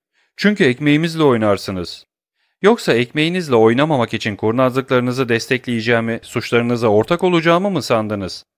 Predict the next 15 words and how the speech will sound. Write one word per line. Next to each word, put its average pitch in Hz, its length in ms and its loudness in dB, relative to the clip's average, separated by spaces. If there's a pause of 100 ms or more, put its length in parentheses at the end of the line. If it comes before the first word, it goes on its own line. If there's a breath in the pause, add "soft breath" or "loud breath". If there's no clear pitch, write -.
(500)
"Sayın 175 360 4
başrahip," 107 540 0 (320)
dedi 95 260 -4
biraz 135 320 -2
daha 110 180 -2
yaklaşan 101 560 -4
Kedrus. 82 600 -10 (800)
"Her 175 200 0
şeyi 190 220 2
anlatacağım." 147 640 0 (340)
"Kime?" 170 440 2 (580)
"Monsieur 113 340 -4
Danglars'a." 131 640 -2 (1080)
"Lanet 143 420 4
olasıca!" 123 600 2